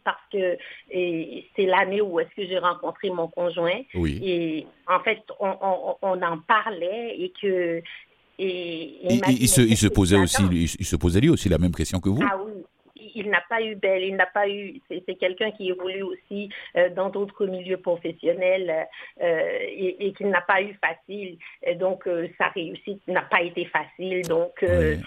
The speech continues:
Speaker 1: il n'a pas eu rose.
Speaker 2: Mm.
Speaker 1: Euh, et du coup, il m'a dit, mais c'est ton domaine.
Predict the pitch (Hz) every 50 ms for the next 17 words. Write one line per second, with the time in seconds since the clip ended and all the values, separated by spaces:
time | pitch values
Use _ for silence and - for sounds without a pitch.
0 | - - _ - 185 196 196 185 175 170 - - 226 208 208 202 196 190 - -
1 | 196 190 175 165 156 139 147 _ - - - - - - - - 202 196 190 175
2 | 175 180 175 - - _ - - 220 208 185 185 226 - - 370 392 294 214 208
3 | 208 202 202 196 226 247 226 196 180 175 180 - 185 180 - 190 185 170 214 220
4 | 226 254 330 370 370 277 226 196